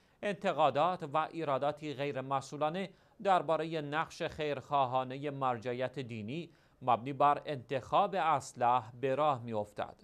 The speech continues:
یا اینکه برخی با فرافکنی سطح توقعات مردم را بالا می‌برند و می‌کوشند اقدام خیرخواهانه مرجعیت دینی با مسئولیت او در نصیحت و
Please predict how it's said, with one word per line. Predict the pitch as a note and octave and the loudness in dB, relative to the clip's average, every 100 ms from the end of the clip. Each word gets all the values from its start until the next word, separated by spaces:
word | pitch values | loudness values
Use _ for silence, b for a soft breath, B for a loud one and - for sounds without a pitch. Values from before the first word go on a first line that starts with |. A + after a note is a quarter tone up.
| _ b b b b A2 | _ b b b b -2
یا | B2 B2+ | 4 4
اینکه | - C#3 B2+ D3 | 4 -4 -4 -4
برخی | B2 C3 B2 D3 | 2 2 0 -4
با | C3 C3+ B2+ | 0 2 2
فرافکنی | - B2+ A2+ - A#2 A#2+ G#2+ D3 G#3 | 0 0 -2 -4 -6 -6 -6 -6 -8
سطح | - D#3+ C3+ C#3+ C#3+ | -4 -4 -4 -6 -6
توقعات | C#3+ B2+ A#2+ A#2+ B2+ C3+ | -4 -2 -2 0 0 -2
مردم | D#3 C3+ B2 A#2 B2+ | -4 -2 -2 -2 0
را | C3 A2+ B B B | 2 2 B B B
بالا | A#2+ A#2+ A2 D#3 | 0 4 4 2
می‌برند | A#3+ G3 E3+ E3+ E3 | -2 0 0 0 0
و | C3+ C#3 | -2 -2
می‌کوشند | F#3 A3 F3+ - D#3 C3 A2 G2+ b b - | -4 -8 -10 -2 0 0 -4 -12 b b -2
اقدام | G3 C3 B2 E3+ E3 E3+ | -2 0 0 0 0 -6
خیرخواهانه | - E3 D#3 C3 - D3+ B2+ C#3+ C3+ D3+ D3+ | -4 -4 -4 -4 0 2 4 2 0 -4 -6
مرجعیت | C#3+ C#3+ C3 A2+ B2+ C3+ C3+ | -4 -2 -2 -2 -2 -2 -4
دینی | B2+ A#2 A2+ E3 b b b | -6 -6 -6 -8 b b b
با | A#2 B2+ D3 | 2 4 4
مسئولیت | C#3+ C#3 C3 C#3+ C3 G#3+ G#3+ | 0 -4 -4 -8 -6 -6 -4
او | F3+ D3 A#2+ | -6 -6 -4
در | G#2+ A2+ B2+ | -2 -2 -2
نصیحت | B2+ C3 - B2 C#3 D#3 B2 | -4 -6 -6 -4 -2 -2 -2
و | D3 | -4